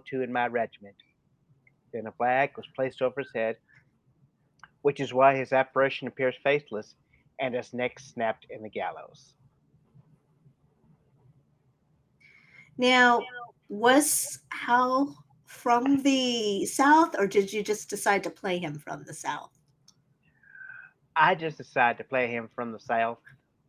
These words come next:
Speaker 2: Okay.
Speaker 1: Give him a little bit of, uh, I mean, if he, uh, he would more or less sound, if he was, uh, a German farmer, he'd be, "I never sought the life of a man I killed. I
Speaker 2: Okay,
Speaker 1: never
Speaker 2: now you
Speaker 1: wished
Speaker 2: sound
Speaker 1: it.
Speaker 2: Scottish.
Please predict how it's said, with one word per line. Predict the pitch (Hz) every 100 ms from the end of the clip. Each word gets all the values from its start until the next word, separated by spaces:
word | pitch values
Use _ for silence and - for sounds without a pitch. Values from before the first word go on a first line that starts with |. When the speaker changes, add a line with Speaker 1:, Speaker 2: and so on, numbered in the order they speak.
| _ _ _ _ _ _ _ -
Speaker 2:
Okay. | - - -
Speaker 1:
Give | 240 196
him | 170 156
a | 143
little | 156 147
bit | 139 147 139
of, | - 139 131 120
uh, | 123 - _ _ _ _ - 135 - -
I | 160
mean, | 160 -
if | 151
he, | 196 202 -
uh, | 139 135 127 123
he | 165
would | 185 147
more | 160 151
or |
less | 143 143 - 131
sound, | 151 143 131 -
if | 135
he | 131
was, | 120 120 -
uh, | 123 101
a | 135
German | 110 135 131 117 -
farmer, | 131 117 110
he'd | 117
be, | 131 - - - - _ _ -
"I | 185
never | 185 202 190 170 - -
sought | 180 180 - _ -
the | 120
life | 131 151
of | 151 143
a | 143
man | 123 143
I | 131 139
killed. | - 143 147 - _ _ - _ _ -
I | 147
Speaker 2:
Okay, | -
Speaker 1:
never | 320
Speaker 2:
now | 277
you | 302
Speaker 1:
wished | 330
Speaker 2:
sound | - 285
Speaker 1:
it. | -
Speaker 2:
Scottish. | - 226 254 262 185 - -